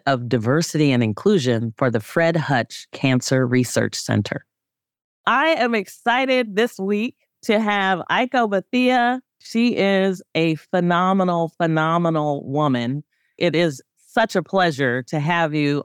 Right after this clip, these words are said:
on the Jolly Podcast. So I wanted to start out just by asking you kind of how you got into this space in your life.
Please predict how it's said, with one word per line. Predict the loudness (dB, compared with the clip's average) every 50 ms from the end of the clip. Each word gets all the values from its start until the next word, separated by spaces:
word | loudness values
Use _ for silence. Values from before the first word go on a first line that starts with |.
| -2
on | -2 0 0 2 2 0 0 0
the | -2 -2
Jolly | -2 -2 0 0 2 2 0 0 0 -2 -4
Podcast. | -4 -2 0 0 0 -2 -2 -4 -4 -2 -2 -2 -4 -4 -8 -12 _ _ _ _ _ _ _ _ _ _ _ _ _ _ _ _
So | -6 0 2 2 2 2 2 2
I | 0 0
wanted | 2 2 2 2 0 0 -2 -2
to | -4 -4
start | -2 -2 0 0 2 2 2
out | 2 2 0 0 0
just | -2 -2 -4 -2 -2
by | 0 0 2 0 0 -2 -4 -2
asking | -2 0 0 0 -2 -4 -6 -4 -2 0 0 2 2
you | 2 2 2 2 0 -2 -4 -6 -6
kind | -2 -2 0 0
of | 0 -2 -4 -10 -16 _
how | -2 0 0
you | 0 0 0 0
got | 0 0 2 2 0 -2 -6 _ -2
into | 0 0 0 -2 -2 -2 -2 0 0 -2 -4 -4 -2
this | 0 0 0 -2 -4 -12 _ _ _ _ _ _ _ _ _ _ -20 -10 _ 0
space | 2 2 0 0 -2 -2
in | 0 0
your | 2 2 2 0
life. | 0 0 0 0 -2 -6 -10 _